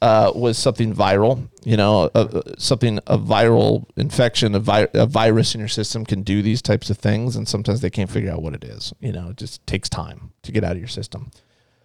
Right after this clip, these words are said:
So I'm feeling a lot better, but during this period of time, for the first time in my life, not only did I go to the E R for the first time in my life, but I took a,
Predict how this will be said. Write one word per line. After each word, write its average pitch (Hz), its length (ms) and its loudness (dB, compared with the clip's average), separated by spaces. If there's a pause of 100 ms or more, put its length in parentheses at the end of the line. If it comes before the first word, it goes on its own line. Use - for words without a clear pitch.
(200)
So 151 140 2
I'm 135 40 4
feeling 185 180 4
a - 20 6
lot 131 160 4
better, 185 180 6
but 127 200 2
during 160 220 2
this 135 120 0
period 113 180 2
of 107 80 -2
time, 151 420 2
for - 140 -2
the 143 80 4
first - 420 0
time 110 200 0
in 107 80 -2
my 104 80 -2
life, 104 280 -2
not 156 160 2
only 151 120 6
did 123 100 4
I 113 60 4
go 117 100 2
to 104 80 0
the 98 80 0
E 101 140 2
R 135 180 6
for - 140 -4
the 139 60 -6
first - 260 -6
time 101 120 0
in 104 60 0
my 107 60 -2
life, 104 320 -4
but 101 100 -2
I 101 80 4
took - 300 -2
a, 98 200 -2